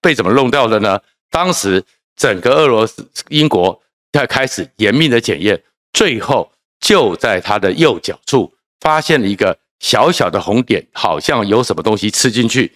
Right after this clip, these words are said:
然后在血，一腿上的一血管里面找到了一颗非常非常小的一个金属球，而金属球前后两端已经有破口，而这破口里面呢，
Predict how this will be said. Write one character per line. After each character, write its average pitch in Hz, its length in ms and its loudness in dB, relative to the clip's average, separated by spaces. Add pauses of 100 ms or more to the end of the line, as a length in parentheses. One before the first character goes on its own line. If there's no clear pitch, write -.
(240)
然 117 120 0
后 147 180 0 (100)
在 170 200 0
血， 104 380 -2 (100)
一 160 140 -4
腿 - 300 -4
上 165 240 0
的 107 100 0
一 107 440 -4
血 107 300 0
管 139 220 2
里 110 80 0
面 107 240 0 (380)
找 85 220 -2
到 160 220 2
了 110 140 2
一 143 160 0
颗 127 360 0 (460)
非 180 320 2
常 104 340 0
非 131 280 0
常 98 320 -4
小 80 480 -2
的 101 220 0 (300)
一 113 180 2
个 110 240 0
金 135 260 2
属 95 200 -4
球， 76 340 -6 (240)
而 117 140 0
金 185 200 2
属 120 200 0
球 110 260 0
前 107 320 0
后 139 200 2
两 87 160 -4
端 123 280 0 (320)
已 98 260 -2
经 147 380 0
有 90 240 0
破 165 240 0
口， - 260 -6 (220)
而 131 140 0
这 151 140 2
破 175 340 0
口 120 220 0
里 113 120 -2
面 107 260 0
呢， 90 200 0